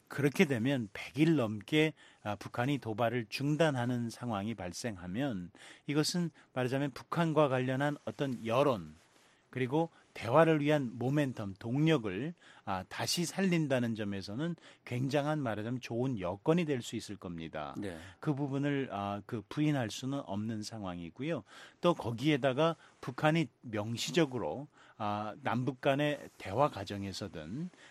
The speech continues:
Speaker 1: 아니면, 아, 동계 올림픽 과정에서든, 아, 우리가, 아, 추가적인 도발을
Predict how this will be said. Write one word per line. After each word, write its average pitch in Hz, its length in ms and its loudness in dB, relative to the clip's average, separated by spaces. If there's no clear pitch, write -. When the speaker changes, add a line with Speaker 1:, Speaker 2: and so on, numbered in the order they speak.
Speaker 1:
아니면, 139 460 0
아, 104 100 -2
동계 135 340 0
올림픽 127 600 0
과정에서든, 107 1120 -4
아, 117 260 2
우리가, 143 460 4
아, 107 220 0
추가적인 165 580 6
도발을 131 520 0